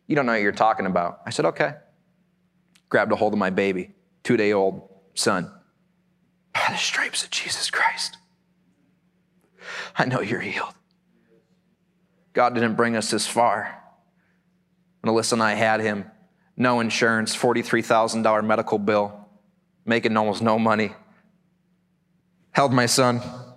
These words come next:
And that was it. When we'd take him back to the pediatrician,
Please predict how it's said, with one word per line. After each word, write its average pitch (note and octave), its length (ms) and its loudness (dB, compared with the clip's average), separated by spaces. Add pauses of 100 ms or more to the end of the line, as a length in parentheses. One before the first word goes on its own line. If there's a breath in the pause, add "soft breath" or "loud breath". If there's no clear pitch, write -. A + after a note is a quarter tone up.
(880)
And - 100 -18 (1400)
that D3 160 2
was C#3+ 140 2
it. G3+ 160 2 (1600)
When B2+ 80 -2
we'd C3 120 0
take D3 160 2
him C#3+ 120 0
back D3+ 220 4
to C#3+ 100 2
the C3 320 2
pediatrician, D#3 680 2